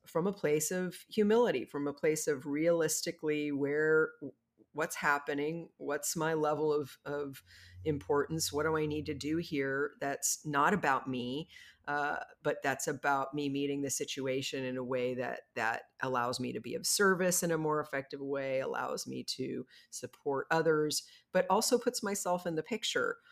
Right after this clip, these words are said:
um, and, and also allows me to own my own needs and my own feelings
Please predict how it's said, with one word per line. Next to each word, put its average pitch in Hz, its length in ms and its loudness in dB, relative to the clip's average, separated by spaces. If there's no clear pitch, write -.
um, 135 520 0
and, 147 340 0
and 151 140 0
also 156 800 4
allows 151 420 2
me 147 140 -2
to 147 120 -2
own 151 220 0
my 147 240 0
own 139 200 0
needs 139 480 0
and 135 140 -6
my 131 180 -4
own 131 180 -4
feelings 143 680 -2